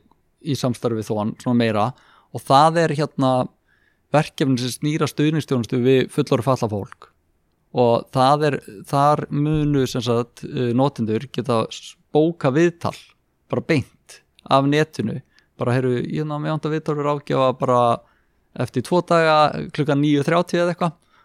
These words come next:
og þá bara pantar þú hálftíma spott og hann hringir á þeim tíma og, og hérna tekur smá svona stöðumat, hvernig hann getur aðstoðið, sumt getur bara verið í raun og veru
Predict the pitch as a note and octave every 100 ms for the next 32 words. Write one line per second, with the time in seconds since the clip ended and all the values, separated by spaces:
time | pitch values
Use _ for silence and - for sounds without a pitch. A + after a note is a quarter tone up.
0 | - B2+ A#2+ C#3+ C3+ _ - B2 E3+ D#3+
1 | D3 C#3+ C3+ - - C3+ C#3+ B2+ - G#3
2 | A3 _ - A#2+ - - D3+ D#3+ E3+ E3
3 | B2+ B2 B2+ - G3+ F#3+ E3+ - _ _
4 | _ _ - C#3 C3 B2 - _ F3 A#2+
5 | B2 A2+ - D3 C3 B2+ A2+ A2+ - F#3
6 | F#3+ F3+ F3 - B2 A#2 A#2 B2 D3 D#3+
7 | - D#3+ D#3 D#3 - C#3+ C3 - C3+ B2+
8 | A#2+ A#2 A#2+ A#2 A#2 A#2+ A2+ A2+ A#2